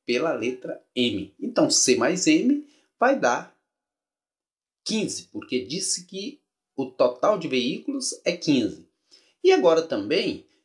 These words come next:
tem um segundo caso que diz que, sabendo-se que cinquenta rodas estão tocando o piso do estacionamento, então o carro tem quatro rodas para tocar o piso, por isso quatro C.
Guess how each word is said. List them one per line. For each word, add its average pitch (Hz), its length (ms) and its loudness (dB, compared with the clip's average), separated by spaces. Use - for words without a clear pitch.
tem 226 160 0
um 277 80 2
segundo 196 380 -6
caso 151 400 -2
que - 80 -12
diz 123 340 -4
que, 175 160 -8
sabendo-se 165 1400 -2
que 143 180 -4
cinquenta - 920 -2
rodas 156 500 -2
estão 170 340 -2
tocando 135 460 -4
o - 60 -14
piso 123 580 -8
do 107 80 -6
estacionamento, 120 1040 -2
então 247 460 6
o - 140 -2
carro - 360 -4
tem 185 200 -6
quatro 165 480 -2
rodas 151 560 0
para 117 180 -2
tocar 110 400 -2
o 110 60 -12
piso, 101 440 -10
por 165 120 0
isso 165 260 -2
quatro 170 380 -2
C. - 440 -2